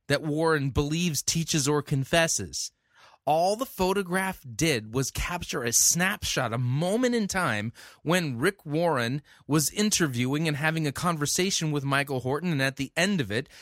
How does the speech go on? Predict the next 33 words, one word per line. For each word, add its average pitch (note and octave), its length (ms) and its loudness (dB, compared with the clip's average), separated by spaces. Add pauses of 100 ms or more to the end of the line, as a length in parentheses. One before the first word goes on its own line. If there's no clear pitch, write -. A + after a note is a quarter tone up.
(300)
they C#3+ 560 2 (960)
took - 240 0
a F#3+ 40 -4
photograph E3+ 600 2
together. G2 420 -4 (380)
By A#3+ 180 2
the B3+ 100 2
way, E3 300 0
if G2+ 120 -8
I G3 120 6
were D4 120 -2
to B3 60 0
f-, - 140 -20
contact F#3 640 0
David D#3+ 320 0
Shawn, C#3 440 0
who C#3+ 180 2
is, B2+ 300 0
uh, G2+ 320 -2 (680)
Rick D3+ 220 0
Warren's D3+ 320 0
chief D#3+ 300 0
of B2+ 60 -2
staff, C3+ 520 0 (360)
I A3 140 6
know C4 140 2
for F3 220 -2
a C3+ 40 0
fact E3 360 0
that - 120 -8
photographs B2 760 0
were C3+ 180 0
taken B2+ 680 -2